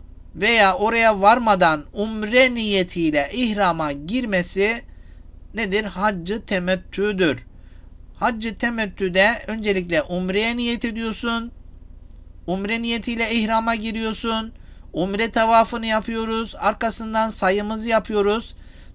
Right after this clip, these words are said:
Tıraş olmak ve umreden, ihramdan çıkmış oluyoruz. Normal kıyafetlerle Arafat'ı bekliyoruz, değil mi? Hac zamanını bekliyoruz. Arada istersek kıyafetimizle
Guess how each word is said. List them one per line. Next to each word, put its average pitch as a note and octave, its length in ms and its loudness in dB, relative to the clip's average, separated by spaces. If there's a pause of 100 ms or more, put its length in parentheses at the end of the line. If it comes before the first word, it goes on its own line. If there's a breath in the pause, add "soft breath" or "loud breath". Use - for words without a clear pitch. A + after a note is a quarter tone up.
Tıraş B3+ 300 4
olmak G3+ 420 2
ve G#3+ 140 0
umreden, G#3+ 720 2 (100)
ihramdan G3+ 580 0
çıkmış - 480 -6
oluyoruz. F3 460 2
Normal A3 440 0
kıyafetlerle G3 1120 2 (760 loud breath)
Arafat'ı G3 600 0
bekliyoruz, F#3+ 580 0
değil B3 120 -2
mi? F#3 100 -4
Hac G#3+ 280 0
zamanını F#3+ 680 -2
bekliyoruz. F3+ 540 2
Arada G3 560 2 (360 loud breath)
istersek G3 540 -2
kıyafetimizle F3+ 1000 0